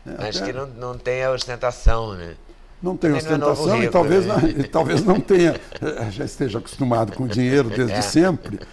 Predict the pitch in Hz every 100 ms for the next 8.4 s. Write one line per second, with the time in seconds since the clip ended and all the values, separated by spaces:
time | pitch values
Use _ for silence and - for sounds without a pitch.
0 | - - 151 139 156 156 147 170 156 131
1 | 120 117 110 131 92 160 - - - -
2 | 113 110 117 143 110 113 104 104 95 87
3 | 87 80 143 147 131 131 147 156 139 147
4 | 143 143 131 165 160 147 143 135 139 175
5 | - 123 117 117 - - 160 156 180 170
6 | 160 139 135 113 143 143 170 147 131 120
7 | - - - 107 151 165 190 143 160 175
8 | 165 135 95